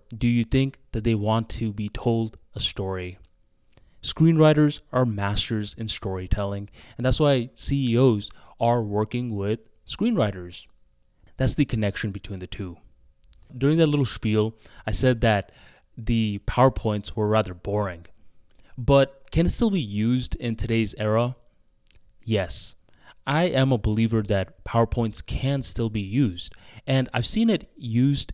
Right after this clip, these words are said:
to perfection many times before. However, there's certain times where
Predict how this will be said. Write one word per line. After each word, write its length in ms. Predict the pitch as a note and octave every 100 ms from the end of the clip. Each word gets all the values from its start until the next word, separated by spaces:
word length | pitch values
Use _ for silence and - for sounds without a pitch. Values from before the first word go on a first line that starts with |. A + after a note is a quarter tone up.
| -
to 120 | A#2+
perfection 600 | B2+ A#2 - A2+ - A2 G#2 - -
many 240 | C#3 F#3+ F#3+
times 360 | B2 C#3+ D3
before. 480 | G#2+ F#2 G2 F2 F2 - - _ _ _ _ _ - -
However, 580 | C#3 G#3+ G3 G#2+ G#2 - - -
there's 300 | C3 B2+ -
certain 380 | - D3+ G3 D3+
times 500 | - D3 C3+ G2+ A2
where 380 | G#2+ G#2 G2+